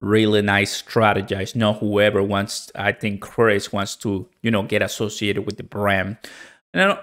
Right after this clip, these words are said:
on another note, I think eventually, guys, crypto dot com,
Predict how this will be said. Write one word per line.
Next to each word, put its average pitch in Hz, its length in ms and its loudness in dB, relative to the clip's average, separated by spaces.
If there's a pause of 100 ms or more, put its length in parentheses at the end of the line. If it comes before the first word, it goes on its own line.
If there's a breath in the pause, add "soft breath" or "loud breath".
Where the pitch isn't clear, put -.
on 165 140 4
another 170 400 4
note, 110 480 2
I 131 160 4
think 139 380 0 (1000)
eventually, 110 760 2
guys, 90 320 -4
crypto 110 480 0
dot 95 100 -8
com, 104 420 0